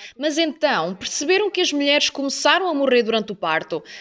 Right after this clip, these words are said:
As crianças desenvolvem fístulas, coágulos de sangue e as mulheres começaram a ser rejeitadas pelos maridos por razões de saúde. Antes, as pessoas entre os catorze e os quarenta e nove anos eram favoráveis à M G F. Mas agora, nas pessoas abaixo dos catorze anos,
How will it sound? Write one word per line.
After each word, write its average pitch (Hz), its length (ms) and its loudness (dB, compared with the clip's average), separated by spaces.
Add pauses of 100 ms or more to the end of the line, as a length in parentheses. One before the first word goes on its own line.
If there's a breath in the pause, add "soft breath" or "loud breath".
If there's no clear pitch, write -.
As 247 140 0
crianças 285 480 2
desenvolvem 247 560 4
fístulas, 330 680 2
coágulos 226 500 0
de - 60 -10
sangue 294 420 0 (380 loud breath)
e 320 100 2
as 330 140 2
mulheres 349 300 2
começaram 330 420 2
a - 20 -2
ser 320 180 0
rejeitadas 285 520 2
pelos 262 220 -6
maridos 254 340 4
por 285 240 -2
razões 277 320 2
de - 80 -8
saúde. 254 560 0 (400 loud breath)
Antes, 294 480 -2 (140 soft breath)
as 269 160 -4
pessoas 320 260 -2
entre 311 140 -4
os - 80 -2
catorze 277 420 0
e - 20 -4
os 233 80 -2
quarenta 247 300 0
e 233 40 0
nove 226 260 2
anos 240 180 -2
eram 302 180 4
favoráveis 311 680 2
à 214 60 6
M 214 120 2
G 214 180 0
F. 139 360 0 (260 loud breath)
Mas 269 220 -2
agora, 233 360 4
nas 262 200 2
pessoas 330 260 0
abaixo 294 240 2
dos 262 120 -2
catorze 262 500 0
anos, 208 400 2